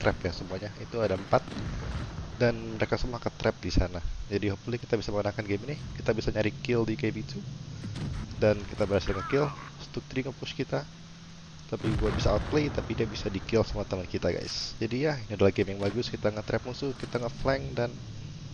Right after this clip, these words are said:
ya, as you can see, gamenya jauh lebih cepat dari game biasa ya. Soalnya cuma lima lawan lima, dan kita bisa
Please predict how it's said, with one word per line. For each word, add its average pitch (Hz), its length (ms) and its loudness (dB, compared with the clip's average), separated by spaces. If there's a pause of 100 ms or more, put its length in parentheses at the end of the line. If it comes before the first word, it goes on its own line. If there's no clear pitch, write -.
(1200)
ya, 220 160 2
as - 160 4
you - 80 2
can 110 160 6
see, 170 80 2
gamenya 151 240 6
jauh 127 160 6
lebih 104 160 4
cepat - 320 0
dari 95 240 6
game 95 240 2
biasa 90 320 4
ya. 95 160 -2 (240)
Soalnya 95 640 0
cuma 107 160 -4
lima 107 240 -2
lawan 113 160 2
lima, 120 240 0 (240)
dan 107 160 4 (160)
kita 113 160 -2
bisa 104 480 0